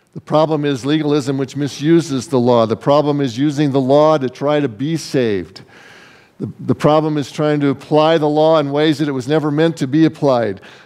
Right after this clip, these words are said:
Legalism is me trying to earn what I can only have as a gift from God. Legalism is me playing God and submitting instead of submitting to God.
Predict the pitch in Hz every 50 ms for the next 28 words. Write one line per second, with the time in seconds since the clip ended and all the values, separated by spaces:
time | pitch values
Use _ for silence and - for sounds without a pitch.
0 | _ - 127 127 151 175 156 160 160 160 170 170 147 175 160 147 135 113 123 143
1 | 156 165 160 - - 151 147 147 160 165 147 143 123 143 143 151 156 160 160 151
2 | 143 127 127 123 120 - 135 120 120 - 135 147 160 156 156 165 165 165 170 151
3 | 113 110 143 135 135 143 143 139 127 123 101 120 120 98 95 95 135 151 143 -
4 | - - - 131 127 117 113 120 113 95 87 87 82 - - - - _ _ _
5 | _ _ _ _ _ _ _ _ _ _ _ _ _ _ _ _ _ _ - -
6 | - _ _ - _ _ _ _ _ _ _ - 196 123 139 156 160 156 151 147
7 | 143 160 151 139 120 107 127 139 151 139 147 - - 143 143 143 143 147 127 127
8 | 131 135 135 135 135 131 123 120 110 104 101 - - 117 104 107 123 123 131 131
9 | 123 123 123 120 113 - - - 127 123 120 110 - - - 113 107 120 120 123
10 | 117 117 107 - - - 127 117 104 113 107 104 95 90 87 85 80 98